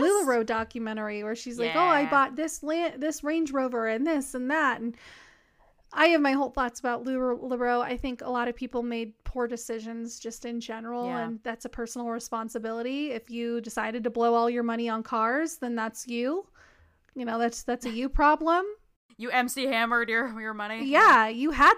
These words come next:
Speaker 1: the money. You got the money. How you spent it was up to you.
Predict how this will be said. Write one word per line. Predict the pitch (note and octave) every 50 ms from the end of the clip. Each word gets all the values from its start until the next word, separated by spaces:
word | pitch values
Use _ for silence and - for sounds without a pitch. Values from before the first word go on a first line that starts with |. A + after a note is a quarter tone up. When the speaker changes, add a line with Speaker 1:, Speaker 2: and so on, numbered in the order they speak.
| -
Speaker 1:
the | - C4 A#3+
money. | A#3+ B3+ E4+ E4 B3 G#3+ G#3 G#3+
You | A3 G#3+ A#3 C#4+ E4
got | - - A#3 C4+ F4+ - -
the | - A#3+
money. | A3+ A3+ C4 D4 C4 G#3+ G3 F#3+ - F#3+ - _ _ _ _ _
How | _ - - C#4 C#4+
you | D4 D4 D#4
spent | C#4+ - - - C#4 D#4 D#4 -
it | A#3 A3 A#3
was | A3+ A3 G#3+
up | A#3 A#3 A#3 _
to | - - A3
you. | A3+ C4+ C4 A3+ G#3+ A3